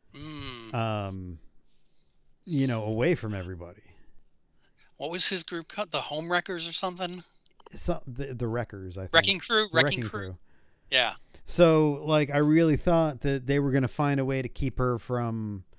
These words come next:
Speaker 2: transforming and then, like, take her blood and stuff. But no, that all happened before when, you know, she, she sleeps with the guy. And, f-, but if he,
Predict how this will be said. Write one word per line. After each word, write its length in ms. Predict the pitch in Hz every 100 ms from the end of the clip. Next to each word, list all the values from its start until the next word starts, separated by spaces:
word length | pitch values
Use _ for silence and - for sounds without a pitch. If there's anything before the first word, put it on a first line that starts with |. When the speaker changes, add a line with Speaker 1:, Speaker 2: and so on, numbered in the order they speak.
| - - -
Speaker 2:
transforming 1080 | 131 123 117 - 151 147 117 110 107 98 - - - _ - _ _ _ _ _ -
and 180 | 131
then, 280 | 131 123 127
like, 420 | 123 120 113 107
take 220 | - 113 101
her 100 | 101
blood 300 | 117 120 113
and 100 | 110
stuff. 360 | - 110 104 -
But 140 | 131
no, 180 | 185 135
that 160 | 123
all 120 | 127 117
happened 340 | 123 113 113
before 440 | 107 - 139 104
when, 300 | 101 104 101 -
you 120 | 113
know, 200 | 104 98
she, 320 | 95 110 107 - -
she 200 | 110 104 - - _ _ _ _ _ -
sleeps 300 | 143 131 -
with 80 | 110
the 80 | 101
guy. 400 | 98 90 95 92 - - _ _ _ _ _ _ _ _ _ _ _ -
And, 800 | 123 113 110 104 101 98 98 92 _
f-, 260 | - - - _ _ -
but 280 | 127 175 - - _ - - - - _ _ _ - - _ _ _ _
if 180 | - 170
he, 180 | 240